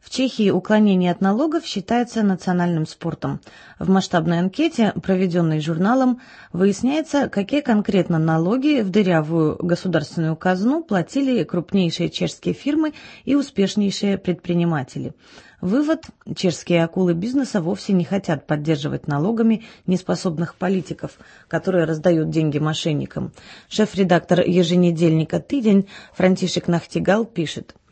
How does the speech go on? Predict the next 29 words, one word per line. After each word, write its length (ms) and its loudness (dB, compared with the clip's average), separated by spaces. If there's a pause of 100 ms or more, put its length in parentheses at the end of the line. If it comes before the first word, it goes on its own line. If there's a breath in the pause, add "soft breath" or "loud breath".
(460 loud breath)
«Мы 160 2
опросили 420 0
для 220 2
вас 280 0
пятьдесят 600 -2
владельцев 580 0 (140)
чешских 580 -2
самых 540 0
крупных 520 2
и 40 0
богатых 520 0
фирм 380 0 (340 loud breath)
и 100 2
десятки 580 0
чешских 560 -2
миллиардеров. 680 2 (360 loud breath)
Лишь 240 6
двое 360 4
из 100 0
них 200 0
ответили, 680 2
какую 340 2
сумму 300 2
налогов 540 2
они 220 2
заплатили 640 0
в 60 0
этом 260 -2
году. 360 0